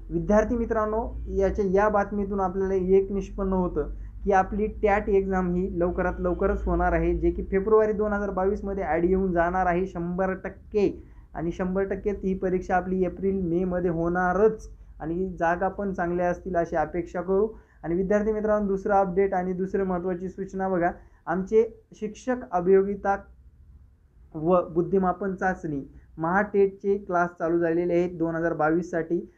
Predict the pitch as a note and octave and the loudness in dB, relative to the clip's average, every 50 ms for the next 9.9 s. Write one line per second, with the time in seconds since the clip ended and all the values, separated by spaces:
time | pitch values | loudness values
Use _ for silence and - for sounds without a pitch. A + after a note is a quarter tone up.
0 | _ _ - D#3+ F3+ F3+ F3+ G3 G3 G3 - G#3 G#3 - - G3 F#3+ G3 G3+ A3 | _ _ -6 -4 -4 -4 -2 -2 -2 0 -2 -4 -4 -4 -2 -2 2 4 6 6
1 | A3 G#3+ A3 G#3+ G3 G3 G3 G3+ G3 G3 F3+ E3 F3 F#3+ G3+ G3+ F3+ F3 F#3+ E3+ | 6 4 2 -4 -4 -6 -6 -4 -4 -4 -2 -2 -2 -4 -4 -4 -4 -4 -4 -4
2 | E3+ F#3+ F#3+ F#3 F#3 F3+ - F#3 F#3 F3+ F3+ E3 F3 G3+ G3+ G#3 - - D#3+ D#3+ | -2 -2 -4 -4 -4 -4 -2 0 0 0 0 -2 -4 -4 -4 -6 -6 -6 -6 -4
3 | E3+ E3+ F#3+ F#3 E3 F3 F3+ F3+ G3 F#3+ F#3+ G#3 G3 - G3+ F#3+ F#3+ G3 G3 G3 | -2 -2 -2 -2 0 0 2 2 2 2 2 0 0 2 2 2 2 0 -2 -2
4 | G3 F#3 G3 G3 G3 - G3 - - G3+ G3+ G3 G3 G3+ F#3+ F#3+ G3 F#3 F3 E3+ | 0 2 2 2 0 -2 -10 -6 -4 -4 -4 -4 -4 -6 -6 -4 0 2 2 2
5 | E3+ - F#3+ F#3 F3+ F3+ F#3 E3 - - - - - _ _ - - D#3+ E3 G3+ | 2 0 -2 -2 0 0 0 -2 -4 -6 -12 -20 -20 _ _ -2 -2 0 2 2
6 | G3 G3+ G3 F#3+ F#3+ E3 D#3+ E3+ F3 D#3+ F#3 F#3 F#3 F#3 E3 F3+ F3+ F3+ F#3 F3+ | 0 2 2 0 2 2 2 2 0 0 0 2 2 2 2 0 0 0 0 0
7 | F3 F3+ F3 F#3 F3+ - F3 E3+ E3 D#3+ D#3+ - F3+ F3 E3+ E3 E3 F3+ F#3 F3 | 2 2 2 0 0 -2 -2 0 0 0 0 0 2 2 4 4 4 4 4 4
8 | F3+ F3 E3 D#3+ F#3 E3+ D#3 - - F3+ E3+ F3+ D#3+ E3 E3+ E3+ - G3 F3 - | 4 2 2 2 0 -4 -4 -6 -8 -6 -4 -2 -2 -2 -2 -4 -4 -6 -6 -4
9 | F3 E3 E3 E3 E3+ D#3+ E3+ E3+ E3 E3+ E3+ E3 D#3+ D#3+ D#3 E3 - | -4 -4 -2 -2 -2 -2 -2 -2 -2 -2 0 0 0 0 0 0 -2